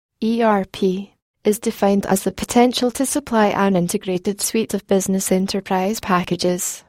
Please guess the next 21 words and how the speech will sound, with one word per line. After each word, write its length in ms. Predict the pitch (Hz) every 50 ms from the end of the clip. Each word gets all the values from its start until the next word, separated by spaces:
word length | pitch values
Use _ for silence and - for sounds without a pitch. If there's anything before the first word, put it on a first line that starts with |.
| _ _ _ _ _ _ - 220
E 180 | 220 233 233
R 240 | 240 226 226 233 254
P 240 | - - - 254 247
systems 540 | - - 226 214 - - 175 170 175 196 -
have 220 | - 202 196 -
a 40 | 196
specific 600 | - - - 226 202 - - 196 - - 208 -
process 580 | - - 220 220 220 208 - 226 214 - - -
and 120 | 190 185
data 320 | - 190 190 190 - - 208
model 420 | 214 190 175 175 - 185 175 170
that 160 | 175 175 -
involves 420 | 190 185 - 196 190 190 - - 196
large 360 | 190 185 190 190 - - 196
and 120 | 190 202
comprehensive 840 | 196 - 196 190 190 - 208 196 185 190 196 190 208 - 247 220 -
end-to-end 680 | - 214 220 226 220 - - - 202 196 202 208 214 202
operating 560 | 196 190 208 - 202 185 185 180 180 - 185 190
processes 640 | - - 208 202 - - 185 175 - 180 175 - -
including 420 | 196 190 - 190 196 208 202 196
accounting, 680 | 190 185 - 196 196 202 208 - - 185 180 180 185